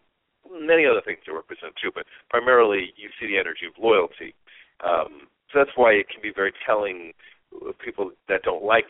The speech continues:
dogs or uncomfortable with them or get bitten by dogs or have discomfort with dogs. It often suggests that they may have an issue with loyalty. Um, it could be that they're overly loyal,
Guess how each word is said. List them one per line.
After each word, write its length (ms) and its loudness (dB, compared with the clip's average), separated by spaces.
dogs 420 0
or 100 -8
uncomfortable 580 -4
with 180 -6
them 160 -8
or 100 -8
get 260 -6
bitten 280 2
by 140 0
dogs 520 -4
or 200 -4
have 140 -8
discomfort 480 0
with 100 -6
dogs. 320 2
It 40 -2
often 340 -2
suggests 400 -4
that 100 -10
they 100 -6
may 160 -2
have 120 -6
an 80 -6
issue 240 -4
with 80 -2
loyalty. 520 2
Um, 480 -2
it 100 -8
could 240 -8
be 200 -10
that 220 -2
they're 140 2
overly 380 4
loyal, 400 -14